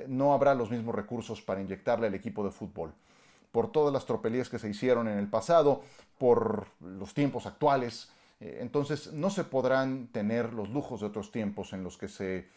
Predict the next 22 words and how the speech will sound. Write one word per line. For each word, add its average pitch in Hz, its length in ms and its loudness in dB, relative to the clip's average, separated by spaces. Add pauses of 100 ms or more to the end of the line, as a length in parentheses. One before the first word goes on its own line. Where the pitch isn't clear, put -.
(200)
eh, 92 560 -6 (460)
armaban 120 440 0
equipos 123 420 -6
a 104 40 -6
billetazos, 104 760 -4 (240)
muchas 156 200 -10
veces 120 420 -8
indiscriminados. 95 920 -8
Ahora 147 340 2
se 120 120 -12
tendrá 113 320 -6
que 117 120 -8
se-, 113 360 -6
hacer 117 380 -2
una 113 200 -6
gestión 113 420 -6
más 107 240 -6
inteligente, 87 720 -12 (480)
en 113 100 -2
la 110 100 0
que 113 100 -4
sean 143 360 0